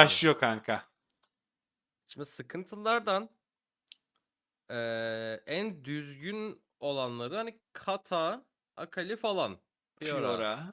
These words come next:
Speaker 1: evet.
Speaker 2: Şimdi, şimdi Kata'yı en başa mı koysak acaba?
Speaker 1: Kanka, Kata'yı başa
Speaker 2: Kata.
Speaker 1: koyalım. Bu kesinlikle
Speaker 2: Tamam.
Speaker 1: burada durmamalı.
Speaker 2: Hı,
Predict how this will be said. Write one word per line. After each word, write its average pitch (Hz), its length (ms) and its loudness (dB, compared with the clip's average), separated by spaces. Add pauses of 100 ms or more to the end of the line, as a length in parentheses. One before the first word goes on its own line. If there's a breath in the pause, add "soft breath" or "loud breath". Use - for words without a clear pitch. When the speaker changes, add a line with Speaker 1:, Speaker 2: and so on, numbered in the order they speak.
Speaker 1:
evet. 110 460 -6 (200)
Speaker 2:
Şimdi, 123 300 -12 (360)
şimdi 135 680 -8 (600)
Kata'yı 196 480 -8
en 220 400 -8
başa 202 300 -8
mı 196 200 -8
koysak 110 640 -8
acaba? 98 800 -10 (540)
Speaker 1:
Kanka, 123 680 -6 (760)
Kata'yı 160 520 0
başa 151 220 4
Speaker 2:
Kata. 170 120 -4
Speaker 1:
koyalım. 110 400 2 (1040)
Bu 143 100 -8
kesinlikle 165 520 2
Speaker 2:
Tamam. 135 160 4
Speaker 1:
burada 123 260 0
durmamalı. 107 680 -2 (560)
Speaker 2:
Hı, 170 240 -12